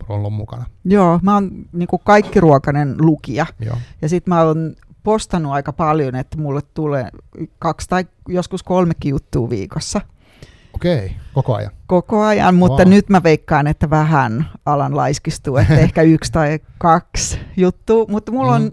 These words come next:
Speaker 2: just, tiedätkö, takana niinku viikon selkoputki. Et mulla on myöskin tavoitteena, että vuodessa mä kirjoitan muutaman selkokirjajutun. Ja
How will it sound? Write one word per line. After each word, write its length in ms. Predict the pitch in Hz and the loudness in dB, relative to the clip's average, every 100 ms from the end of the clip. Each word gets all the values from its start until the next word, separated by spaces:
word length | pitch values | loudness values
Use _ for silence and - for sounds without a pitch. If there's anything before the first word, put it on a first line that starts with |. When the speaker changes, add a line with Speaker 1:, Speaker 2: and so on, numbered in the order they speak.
| - | -6
Speaker 2:
just, 280 | 262 311 - | -8 -8 -6
tiedätkö, 440 | 208 185 170 - 170 | -4 -2 -4 -8 -4
takana 520 | 190 185 180 151 143 | -4 -2 -2 -2 -2
niinku 240 | 143 156 | -6 -4
viikon 500 | 202 226 185 151 147 | -2 0 0 -2 -4
selkoputki. 760 | 139 139 139 - - 117 - 160 | -4 -4 -6 -8 -14 -14 -8 -6
Et 120 | 156 | -4
mulla 220 | 175 190 | -4 -2
on 120 | 190 - _ - - | -2 -6 _ -20 -6
myöskin 400 | 202 220 - 175 - | -2 0 -2 -8 -2
tavoitteena, 720 | 180 175 - 165 147 143 139 | 0 0 -2 -4 -2 -2 -4
että 320 | - - 151 | -6 -8 -4
vuodessa 420 | 160 156 151 - | 0 0 -2 -6
mä 100 | 143 | -6
kirjoitan 440 | 139 151 143 135 135 | -6 -6 -6 -6 -6
muutaman 580 | 131 131 131 123 120 113 - | -6 -8 -6 -6 -8 -10 -8
selkokirjajutun. 1080 | 156 131 147 170 185 185 190 202 247 254 - - _ _ _ _ 175 | -6 -4 -4 -4 -2 0 -2 -2 -4 -4 -8 -20 _ _ _ _ 0
Ja 280 | 175 165 | 2 2